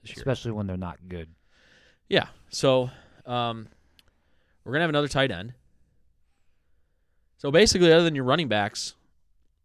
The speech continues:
Speaker 1: uh, your skill positions are going to be overhauled. And on defense, I think we're gonna get a completely new defensive line other than Myles Garrett.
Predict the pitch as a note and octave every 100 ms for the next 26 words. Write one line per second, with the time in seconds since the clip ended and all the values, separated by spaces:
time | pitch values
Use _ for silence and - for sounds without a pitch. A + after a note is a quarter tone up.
0 | - G#2+ G2 G2 F#2 A2 B2+ - G3 A#2+
1 | A2 - G2+ G#2+ G#2+ A2+ F#2 F#2 C3 G2
2 | A#1+ - - _ _ - - - _ _
3 | _ _ _ _ _ _ - A#2 C3 A#2
4 | G3+ - A2+ G#2+ - - - B2+ D#3+ C3+
5 | C3+ B2 A#2+ G2+ G#2 C#3+ D#3 D#3 C#3 C3
6 | B2 A2+ A2+ A2 G2+ G#2 G#2 G2 F#2+ G2
7 | F2 F#2 F2 G2+